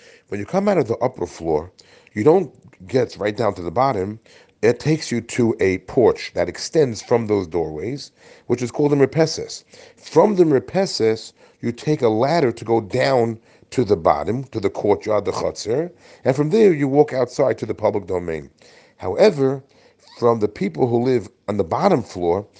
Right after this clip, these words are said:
they walk straight out of their doors and they enter the courtyard, the Chotzer. So you have the Chotzer on the bottom, and you have this Merpeses, this porch, above. Now, since the case of the Mishnah is where the Merpeses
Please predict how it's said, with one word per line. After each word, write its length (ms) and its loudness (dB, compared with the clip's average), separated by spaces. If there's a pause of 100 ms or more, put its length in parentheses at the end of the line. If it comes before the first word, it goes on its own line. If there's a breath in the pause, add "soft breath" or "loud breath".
(220 soft breath)
they 140 4
walk 280 4
straight 220 0
out 180 0
of 60 -2
their 100 0
doors 280 -2
and 120 -6
they 140 -2
enter 300 -2
the 140 -4
courtyard, 420 -2
the 60 -4
Chotzer. 480 -4 (440 soft breath)
So 180 2
you 100 4
have 460 2 (340)
the 160 0
Chotzer 420 2
on 80 0
the 80 2
bottom, 480 -2 (340 soft breath)
and 120 -4
you 80 -2
have 380 -4
this 220 -2
Merpeses, 720 -2
this 140 -2
porch, 460 2 (240 soft breath)
above. 500 2 (380 soft breath)
Now, 140 -2
since 400 -4
the 260 -6
case 320 -2
of 80 -2
the 60 -2
Mishnah 320 -4
is 180 -2
where 160 0
the 100 -2
Merpeses 800 -4